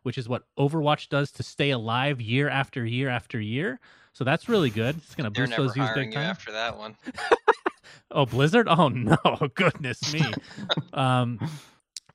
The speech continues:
Speaker 1: and then let's briefly talk about this fan support bundle. This, they used to have the,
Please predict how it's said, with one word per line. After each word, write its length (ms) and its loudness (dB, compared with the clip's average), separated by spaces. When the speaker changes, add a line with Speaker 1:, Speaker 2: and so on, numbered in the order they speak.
Speaker 1:
and 160 0
then 300 4
let's 300 0
briefly 460 2
talk 280 2
about 320 -2
this 400 -6
fan 360 0
support 540 -2
bundle. 300 -4
This, 300 -6
they 60 4
used 200 2
to 60 4
have 400 2
the, 600 0